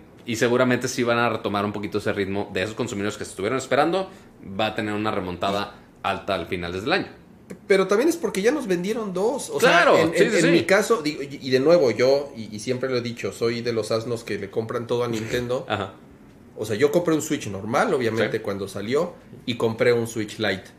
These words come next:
Speaker 1: Porque
Speaker 2: Y hay
Speaker 1: falta.
Speaker 2: personas que han comprado hasta dos Switch, "Ay, porque salió
Speaker 1: Sí.
Speaker 2: el moradito y porque salió el rosita,
Speaker 1: Sí.
Speaker 2: ah, entonces también lo quiero".
Speaker 1: Por supuesto.
Speaker 2: Entonces hay gente que tiene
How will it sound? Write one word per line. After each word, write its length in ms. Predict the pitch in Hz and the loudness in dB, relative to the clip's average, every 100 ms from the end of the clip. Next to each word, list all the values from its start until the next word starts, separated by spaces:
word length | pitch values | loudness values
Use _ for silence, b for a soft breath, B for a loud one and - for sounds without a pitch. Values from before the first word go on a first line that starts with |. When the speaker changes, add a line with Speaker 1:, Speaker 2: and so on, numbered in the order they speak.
| - - | -20 -8
Speaker 1:
Porque 180 | 110 - | -4 0
Speaker 2:
Y 60 | - | 4
hay 80 | 214 | 6
Speaker 1:
falta. 140 | 226 | 6
Speaker 2:
personas 340 | 254 247 254 247 | 6 6 6 4
que 80 | 233 | 2
han 80 | |
comprado 380 | 233 233 240 240 | 2 2 4 4
hasta 240 | 220 208 190 | 2 0 4
dos 160 | 214 | 4
Switch, 180 | 226 196 | 2 0
"Ay, 240 | 208 208 220 | 2 4 2
porque 200 | 202 202 | 0 -2
salió 220 | 180 180 | 4 6
Speaker 1:
Sí. 40 | 220 | 6
Speaker 2:
el 100 | 226 | 4
moradito 600 | 220 202 175 185 220 214 | 4 4 4 2 0 0
y 40 | 180 | 0
porque 260 | 160 156 | 0 0
salió 260 | 151 160 170 | 0 2 4
el 60 | 185 | 2
rosita, 460 | 180 170 190 202 | 0 -2 -2 2
Speaker 1:
Sí. 60 | 123 | 2
Speaker 2:
ah, 160 | 156 180 | 4 0
entonces 240 | 190 196 - | 0 0 2
también 320 | 175 175 175 | 0 2 0
lo 100 | 170 | -2
quiero". 300 | - 151 98 | 2 0 2
Speaker 1:
Por 100 | 104 | -2
supuesto. 280 | 101 95 - - - | -2 -4 -6 -18 -18
Speaker 2:
Entonces 260 | - 196 226 | 0 4 4
hay 60 | 226 | 4
gente 180 | 233 220 | 2 2
que 80 | 190 | 0
tiene 200 | 202 | 0